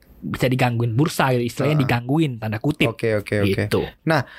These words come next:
Speaker 2: itu kan tadi, eh, yang gede-gede ya, eh, para market maker asing yang gede-gede. Nah, kalau market maker asing yang mainnya di saham-saham yang kecil ada nggak tuh? Banyak nggak tuh?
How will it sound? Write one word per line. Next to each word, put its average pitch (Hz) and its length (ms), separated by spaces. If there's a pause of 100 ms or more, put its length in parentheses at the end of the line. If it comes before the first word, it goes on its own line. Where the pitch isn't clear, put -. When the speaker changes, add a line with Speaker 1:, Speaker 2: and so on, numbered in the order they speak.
Speaker 2:
itu 165 180
kan 254 160
tadi, 226 240
eh, 165 400
yang 151 160
gede-gede 139 560
ya, 123 320
eh, 127 640
para 123 400 (500)
market 123 380
maker 123 320
asing 135 320
yang 127 80
gede-gede. 117 580
Nah, 117 220
kalau 160 400
market 151 400
maker 151 240
asing 160 400
yang 156 160
mainnya 151 320
di 147 320
saham-saham 143 560
yang 143 160
kecil 202 260
ada 196 220
nggak 202 160
tuh? 139 100
Banyak 143 300
nggak 120 220
tuh? 110 180